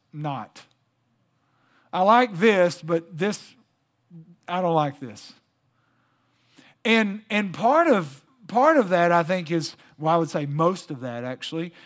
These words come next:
is, is not that the people did anything wrong. I think the pastors are doing some things wrong,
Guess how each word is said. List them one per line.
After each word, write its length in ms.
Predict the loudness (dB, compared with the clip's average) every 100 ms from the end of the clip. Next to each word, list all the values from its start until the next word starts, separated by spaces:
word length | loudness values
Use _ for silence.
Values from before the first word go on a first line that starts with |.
| -12
is, 300 | -4 -4 -4 -6
is 260 | -4 -4
not 400 | -2 0 0 -2
that 160 | -6 -6
the 80 | -4
people 260 | -4 -4 -2
did 100 | -2
anything 260 | -4 -8
wrong. 240 | -6 -6 -6
I 60 |
think 200 | -8 -10
the 80 | -10
pastors 520 | -6 -6 -6 -10 -14
are 40 | -14
doing 200 | -14 -16
some 160 | -18
things 260 | -18 -18 -18
wrong, 240 | -20 -20